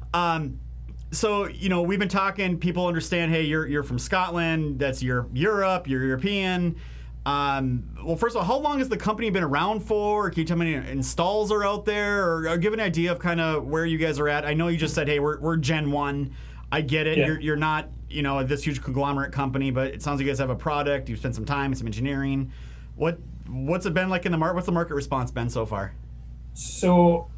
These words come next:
Speaker 2: the, the biggest thing is what we, what we're doing it right now, um, is, like, most of, most of our systems are being trialed, as in real life trials,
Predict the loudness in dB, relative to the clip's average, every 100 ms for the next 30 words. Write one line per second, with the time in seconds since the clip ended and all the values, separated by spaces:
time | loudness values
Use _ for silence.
0 | -12 -12 -6 2 2 2 2 2 4 4
1 | 4 4 4 8 6 6 0 2 2 6
2 | 8 8 8 6 6 4 4 0 -2 -2
3 | -6 -8 -12 -10 -4 -2 -2 -4 -4 -2
4 | -2 -2 0 6 8 8 4 0 -4 4
5 | 4 4 2 -2 0 0 -2 -2 -4 -4
6 | -6 -6 -2 -4 -4 -6 -6 -6 -8 -6
7 | -2 0 -2 -6 -8 -10 -8 -4 -2 -4
8 | -2 0 0 2 2 0 -2 -4 -2 -2
9 | -4